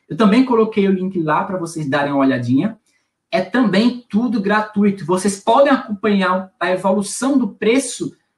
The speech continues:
médio da cidade de Salvador de forma mensal, tá? Totalmente free, né? Vocês podem entrar lá no site e consultar sem nenhum tipo de custo.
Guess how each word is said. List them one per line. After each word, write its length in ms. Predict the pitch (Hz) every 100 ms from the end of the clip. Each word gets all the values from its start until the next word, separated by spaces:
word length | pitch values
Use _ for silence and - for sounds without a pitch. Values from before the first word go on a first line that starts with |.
| -
médio 500 | 160 208 277 285 202
da 120 | 190
cidade 380 | 180 151 165 160
de 80 | -
Salvador 720 | 156 135 131 123 180 262 - _ _ _
de 100 | 202
forma 260 | 214 208 214
mensal, 960 | 226 320 330 - 185 196 247 339 - _ _
tá? 400 | 185 208 233 - -
Totalmente 440 | 262 277 240 262 269
free, 480 | - 240 147 - _ -
né? 240 | 180 180
Vocês 220 | 156 180
podem 300 | - 180 180
entrar 180 | - 190
lá 80 | 190
no 140 | 190
site 480 | - 170 160 165 180
e 60 | 170
consultar 680 | 175 165 - - 135 - - _ -
sem 180 | 190
nenhum 320 | 196 196 220 247
tipo 320 | 202 196 175
de 80 | 202
custo. 500 | - 165 131 135